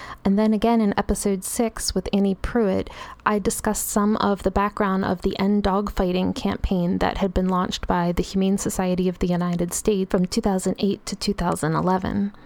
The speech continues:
And then End Dogfighting campaign actually morphed into a program called Pets for Life.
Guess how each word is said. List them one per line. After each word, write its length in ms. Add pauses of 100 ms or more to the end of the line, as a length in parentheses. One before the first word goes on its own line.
(220)
And 120
then 280
End 260
Dogfighting 600
campaign 560
actually 420
morphed 460
into 420
a 60
program 420
called 240
Pets 260
for 120
Life. 420